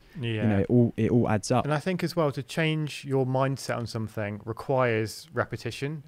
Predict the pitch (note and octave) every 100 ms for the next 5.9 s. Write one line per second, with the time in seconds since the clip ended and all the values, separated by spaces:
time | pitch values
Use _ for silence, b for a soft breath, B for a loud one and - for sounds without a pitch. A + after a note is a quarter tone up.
0 | - B2 C#3+ C#3 C#3+ - D3 C#3+ - C3+
1 | C#3+ - B2+ B2 A#2 A#2 A#2 B2 A#2 A2
2 | A2 G2 G#2 G#2+ - B2+ B2 B2+ A#2+ A#2+
3 | A2+ A2+ A#2+ A#2+ A2 G2+ A2 _ _ _
4 | - B2 A#2+ B2+ B2+ C3 C3 B2+ A2+ A#2+
5 | D3 D3 C3+ C3 - - A2 A2